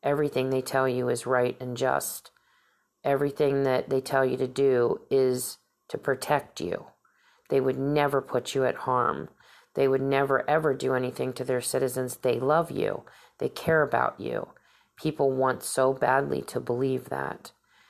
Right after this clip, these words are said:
That's why they have a hard time with this stuff. Oh, boy. Okay.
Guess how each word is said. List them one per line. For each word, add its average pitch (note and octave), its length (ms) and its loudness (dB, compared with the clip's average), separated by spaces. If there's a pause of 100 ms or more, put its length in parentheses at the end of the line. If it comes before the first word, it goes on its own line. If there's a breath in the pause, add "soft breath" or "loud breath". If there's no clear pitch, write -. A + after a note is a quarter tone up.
(200 soft breath)
That's - 300 0
why - 120 0
they - 160 -4
have D2+ 160 -2
a - 40 -4
hard - 280 -2
time - 260 -4
with - 160 -8
this - 180 -6
stuff. - 400 -8 (4000 soft breath)
Oh, F3+ 420 4
boy. - 320 -6 (280 loud breath)
Okay. - 420 -8